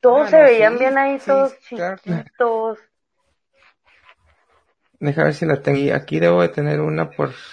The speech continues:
Speaker 2: por
Speaker 1: Quiero
Speaker 2: ahí.
Speaker 1: decirle a todos tus
Speaker 2: No,
Speaker 1: seguidores
Speaker 2: creo que no.
Speaker 1: que yo nunca me vi chiquita. <laughs> Nunca.
Speaker 2: Tú sie-, bueno, tú siempre fuiste
Speaker 1: Nunca me vi
Speaker 2: alta, has sido
Speaker 1: chiquita.
Speaker 2: alta.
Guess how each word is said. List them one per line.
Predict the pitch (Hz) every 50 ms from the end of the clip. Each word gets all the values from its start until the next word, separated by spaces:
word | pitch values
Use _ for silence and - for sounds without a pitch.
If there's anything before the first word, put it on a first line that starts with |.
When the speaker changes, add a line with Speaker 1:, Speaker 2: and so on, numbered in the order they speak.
| - _ _ _ _ _ _ _ _ _ _ _ _ _ _ _ _
Speaker 2:
por | _ - - -
Speaker 1:
Quiero | - 240 240 254 285
Speaker 2:
ahí. | 285 277
Speaker 1:
decirle | - - 254 247 254
a | 254 -
todos | 247 262 262 277 262 -
tus | 269 240
Speaker 2:
No, | -
Speaker 1:
seguidores | - 214 202 208 202 190 202 202 226 - -
Speaker 2:
creo | - -
que | 147 151 156
no. | - - _
Speaker 1:
que | - 233 202 175 - - _ _ _ _ _ _ _ _ _ _ _ _ _ _ _ _ _ _ _ _ _ _ _
yo | - 180 214 240
nunca | 262 285 294 294 294 269
me | 254 226 202
vi | 214 226 -
chiquita. | - - - _ - 240 - - - - _ _ _ _ _ _ _ _ _ _ _ _ _ _ _ _
<laughs> | - - - - - - - - - - - - 247 247 - 277 269 247 - - 269 254 - - 247 220 - - - - 202 185 - _ _ _ _
Nunca. | - 196 202 214 214 - - -
Speaker 2:
Tú | - 170
sie-, | 156 190 156
bueno, | 175 185 170
tú | -
siempre | 208 208 214 220 220
fuiste | 190 180 190 175 165
Speaker 1:
Nunca | 160 135 143 175
me | 180 170 165
vi | 165
Speaker 2:
alta, | 135 135
has | 139
sido | - 156 139
Speaker 1:
chiquita. | 135 139 156
Speaker 2:
alta. | 156 147 _ - - 143 143